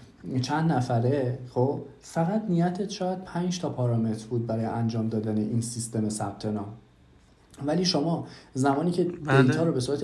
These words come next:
Speaker 1: الکترونیک جمع می‌کنی، توی سالهای بعد و توی سیستم‌های بعد و توی نیازهای بعدی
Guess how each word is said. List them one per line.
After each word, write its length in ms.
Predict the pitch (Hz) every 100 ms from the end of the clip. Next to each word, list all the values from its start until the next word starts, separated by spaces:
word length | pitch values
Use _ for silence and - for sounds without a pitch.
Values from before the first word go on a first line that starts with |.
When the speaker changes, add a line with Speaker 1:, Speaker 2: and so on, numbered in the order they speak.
| -
Speaker 1:
الکترونیک 640 | 135 120 - 123 127 -
جمع 280 | 127 117 113
می‌کنی، 680 | 113 113 120 120 - 127 - - - -
توی 220 | - 214
سالهای 880 | 220 - 135 135 127 120 127 165 151
بعد 340 | 120 110 104 -
و 60 |
توی 400 | 120 - 170 180
سیستم‌های 960 | 170 - 127 - - 123 120 151 156 135
بعد 280 | 120 110 107
و 80 | 120
توی 280 | - 165 156
نیازهای 800 | 131 127 120 120 - - 175 135
بعدی 580 | 120 123 120 147 170